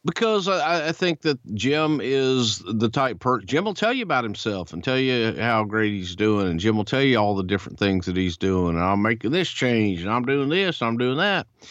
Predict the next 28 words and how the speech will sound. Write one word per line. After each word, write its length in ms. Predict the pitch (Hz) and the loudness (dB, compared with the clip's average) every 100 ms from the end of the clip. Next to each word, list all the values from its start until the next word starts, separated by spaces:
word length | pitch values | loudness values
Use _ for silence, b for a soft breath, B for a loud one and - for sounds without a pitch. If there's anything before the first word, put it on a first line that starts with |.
| B B B B | B B B B
So 320 | - 139 131 | 0 2 2
he'll 260 | 117 170 | 0 0
want 260 | 175 190 202 | 2 2 0
the 60 | - | -2
credit, 420 | 175 196 208 107 | 0 0 0 -4
he'll 140 | 139 | -6
take 280 | 120 170 180 | -2 -4 -4
the 60 | - | -6
credit, 460 | 147 143 147 147 _ _ _ _ - | -2 0 0 -4 _ _ _ _ -6
and 560 | 131 131 127 127 123 - | -2 0 2 0 -2 -4
then 440 | 92 127 139 139 127 | -4 0 2 2 2
when 400 | 127 123 123 120 | 2 4 2 2
it 180 | 101 104 | 0 -2
affects 380 | - 175 - | 0 -2 -2
something 520 | - 131 - 123 127 117 | 0 0 0 -2 0 -2
and 800 | 101 110 107 104 98 98 90 - - | -2 0 2 2 0 0 -2 -8 -10
someone 500 | - 117 113 110 98 | -2 2 4 2 2
comes 260 | 117 101 | 0 0
back, 320 | 101 127 156 123 | 2 0 0 -4
says, 160 | 87 | -10
"Well, 140 | 92 120 | -4 -2
who 80 | |
did 240 | 127 143 165 | 2 0 2
that?" 260 | 101 104 | 0 0
"Well, 120 | 85 117 | -2 -4
it's 100 | - | -2
Jim 200 | 87 98 | 0 0
Ross." 440 | 185 - - | 0 -2 -10